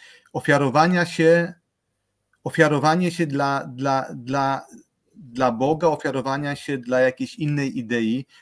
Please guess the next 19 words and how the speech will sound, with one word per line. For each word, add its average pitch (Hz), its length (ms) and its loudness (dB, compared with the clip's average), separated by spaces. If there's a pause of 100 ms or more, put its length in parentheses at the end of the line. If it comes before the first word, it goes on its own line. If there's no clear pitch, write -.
(140)
która 131 140 -2
jest 127 120 0
dużo 127 220 -6
wyżej. 104 260 -4
To 127 100 -8
po 135 80 -2
prostu 156 240 -2
było 147 180 -2
dla 151 180 -2
mnie 170 160 0
tak 185 380 -6 (800)
nieprawdopodobnie 143 1040 0
egzystencjalne 135 1120 0
to 120 160 -4
pragnienie, 120 840 -2 (1000)
że 127 300 0 (140)
w - 100 -10
sumie 220 500 4
mając 170 380 2